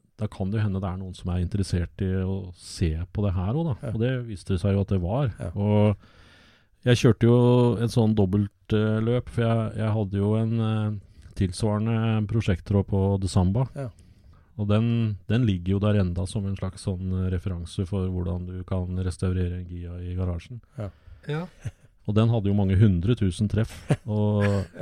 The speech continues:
Speaker 1: eh, og det, det var jo en inspirasjon i seg selv, eh, på, i perioder, ikke
Speaker 2: Ja, ja.
Speaker 1: sant? At, eh,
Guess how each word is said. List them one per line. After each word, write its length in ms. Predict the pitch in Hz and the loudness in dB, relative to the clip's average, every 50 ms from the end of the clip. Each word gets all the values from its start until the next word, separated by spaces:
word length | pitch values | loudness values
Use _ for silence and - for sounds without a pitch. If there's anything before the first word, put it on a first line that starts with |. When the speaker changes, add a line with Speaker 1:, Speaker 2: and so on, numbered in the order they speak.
| - - _ _ _ - | -14 -16 _ _ _ -16
Speaker 1:
eh, 340 | 101 101 101 98 98 101 98 98 101 98 - - - - | -10 -6 -4 -4 -4 -6 -8 -10 -14 -20 -20 -20 -18 -12
og 80 | 104 101 | -2 2
det, 140 | 107 120 120 - | 4 4 6 6
det 120 | 110 120 113 | 6 6 6
var 200 | 104 95 98 101 | 6 6 6 6
jo 80 | 104 110 | 6 6
en 80 | 110 | 6
inspirasjon 640 | 110 107 - - - 110 107 - - 107 95 92 92 104 | 6 4 4 4 2 2 2 2 2 2 2 4 4 2
i 60 | 101 | 2
seg 160 | - 113 101 | 2 0 0
selv, 340 | - - 101 101 131 170 165 | 0 2 2 4 4 4 2
eh, 200 | 147 151 151 143 | 2 0 -2 -2
på, 180 | - 151 151 143 143 139 139 | 0 0 0 2 2 2 0
i 80 | 131 123 | 0 0
perioder, 380 | - 131 127 127 127 135 156 | 0 2 2 2 0 2 2
ikke 160 | 151 - 147 | 0 2 2
Speaker 2:
Ja, 80 | 147 151 | 0 -2
ja. 60 | 127 | -2
Speaker 1:
sant? 60 | - | -2
At, 160 | 131 120 - 123 | -4 -2 0 2
eh, 480 | 120 120 120 120 113 104 95 - 147 | 4 4 6 6 4 2 0 -2 -6